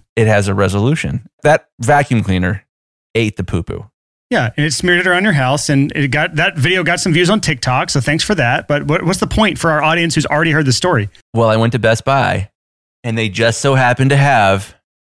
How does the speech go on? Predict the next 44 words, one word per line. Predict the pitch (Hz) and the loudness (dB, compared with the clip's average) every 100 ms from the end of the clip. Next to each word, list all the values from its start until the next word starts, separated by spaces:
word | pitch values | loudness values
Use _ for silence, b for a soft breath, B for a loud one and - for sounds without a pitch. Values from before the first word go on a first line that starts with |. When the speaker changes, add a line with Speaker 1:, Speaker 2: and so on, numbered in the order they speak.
| _ _ _ | _ _ _
Speaker 1:
a | |
brand | - - - - | -20 -18 -18 -20
new | _ - | _ -20
robot. | - - - - | -20 -12 -12 -4
Brian, | 110 107 98 - _ - | 0 2 0 -2 _ -2
I'm | |
gonna | 110 | 0
introduce | 113 107 107 - | 0 0 -2 -4
you | |
to | 104 107 | -2 0
her. | |
Her | 95 107 | 2 0
name's | 101 92 | 0 -2
Jill | - 107 104 107 - - | -2 0 2 0 -4 -6
Palmer. | 104 98 95 92 - _ - | -2 0 0 -4 -8 _ -2
Speaker 2:
Oh, | 175 | 2
ours | 175 214 208 | 2 2 0
is | 185 | 0
named | 160 135 | 0 -2
Tippy. | 160 117 98 - _ _ - | -2 -2 -4 -8 _ _ -4
Speaker 1:
Oh, | 104 196 - _ - _ - | 0 0 -2 _ -20 _ -6
Jill | 160 | -4
Palmer | 151 160 156 | 0 0 2
won't | 139 | 2
let | 139 | 2
me | 131 | 0
turn | 120 139 | -2 -2
her | 113 | -2
on. | 120 107 95 101 _ _ _ _ _ _ - | 0 -2 -4 -10 _ _ _ _ _ _ -20
Of | - | -10
course. | - 107 98 - - _ _ _ - | -2 -2 -2 -8 -20 _ _ _ -4
She's | 160 151 | 0 0
not, | - | 0
she, | - 170 - - | -2 -4 -6 -10
she's | 147 | -4
shy | 127 - 113 | -2 0 2
right | 101 | 2
now, | 101 95 | 0 0
guys, | 101 98 | -2 -2
but | 110 | -2
Jill | 120 151 | 0 0
Palmer. | - 143 120 110 - | 0 0 0 -2 -2
<laughs> | - | -2
Oh, | 160 208 | 0 0